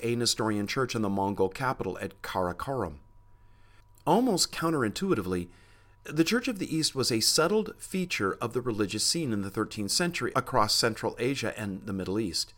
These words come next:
That's counterintuitive because Islam had swept this area centuries before. Christianity would not decline in this region until the late fourteenth century,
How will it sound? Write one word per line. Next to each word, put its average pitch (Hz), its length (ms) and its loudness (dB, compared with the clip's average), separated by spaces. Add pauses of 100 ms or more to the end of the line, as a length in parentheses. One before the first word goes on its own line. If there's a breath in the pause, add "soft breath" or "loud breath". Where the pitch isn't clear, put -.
(1000 soft breath)
That's 175 400 4
counterintuitive 123 920 2
because 120 380 -2
Islam 160 640 2
had 135 260 -2
swept - 340 0
this - 240 2
area 98 240 0
centuries 98 460 0
before. 196 500 -2 (960 soft breath)
Christianity 175 520 2
would 104 160 0
not 113 200 0
decline 190 560 -2
in 92 100 0
this 87 180 -4
region 87 420 -4
until 117 220 -2
the 110 120 2
late 113 320 0
fourteenth 92 400 -4
century, 117 520 0